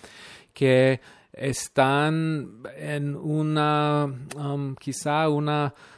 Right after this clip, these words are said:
un argumento, una falta de, um, de unidad. Entonces Pablo dice en capítulo cuatro, versículo dos, "Ruego a Evodia y también a Síntique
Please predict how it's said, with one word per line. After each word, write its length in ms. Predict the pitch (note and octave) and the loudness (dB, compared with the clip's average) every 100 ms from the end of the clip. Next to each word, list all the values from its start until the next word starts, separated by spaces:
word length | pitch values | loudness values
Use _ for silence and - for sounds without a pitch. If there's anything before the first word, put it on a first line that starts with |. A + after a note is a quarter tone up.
| - | -6
un 160 | C3 D#3+ | 0 2
argumento, 960 | E3 F3+ F3 E3+ A3 G3+ B2+ G#2+ - - | 6 6 8 6 4 0 -4 -4 -12 -18
una 640 | A#2+ A2+ A#2+ B2+ C#3 C#3 C3 _ | -16 -14 -12 -6 -2 -2 -4 _
falta 680 | - - C3+ C#3+ D#3+ E3 D#3+ | -20 2 6 6 4 2 4
de, 420 | D3+ D3 D3+ D3 _ - - | 4 2 0 -4 _ -16 -6
um, 500 | B2+ B2 B2 B2 A#2+ C3 | -2 -2 -2 -4 -8 -6
de 180 | C3+ C3+ | -2 0
unidad. 720 | D3 D3 C#3+ B2+ C3 A#2 - - _ _ | 2 4 4 4 4 2 -4 -20 _ _
Entonces 380 | - C3 C3+ B2 | -8 -8 -6 -2
Pablo 320 | C3+ C3 C#3+ | 2 2 2
dice 320 | C3+ C3+ - | -2 -4 -6
en 40 | C3 | -6
capítulo 500 | B2+ B2+ B2 B2 A#2 | -6 -8 -6 -4 -6
cuatro, 500 | - B2+ B2 - D3 | 0 2 2 -2 -4
versículo 520 | C3 - C3 A#2+ A#2+ | -4 -6 -6 -4 -4
dos, 500 | G#2+ A#2 A#2+ E3+ - _ _ | -2 0 0 -2 -6 _ _
"Ruego 680 | - B2 B2+ C3+ D3 F#3 D#3 | -4 0 4 4 4 4 4
a 260 | D3 G#3 - _ - - - _ | 2 0 -6 _ -20 -20 -20 _
Evodia 960 | A#2 B2+ G#2+ B2 C#3 D#3+ G3 G#3 C4 C4 _ _ | 0 0 2 4 4 4 2 2 2 -4 _ _
y 140 | C#3 A#2+ | -12 -4
también 640 | C#3 A#2+ A2+ B2+ F3 G3+ | 0 0 0 0 0 0
a 120 | D3 A#2+ | 0 -2
Síntique 960 | - - D3 F3+ - F#3+ - G#3+ B3+ | -8 -6 -2 -2 -4 -6 0 0 -2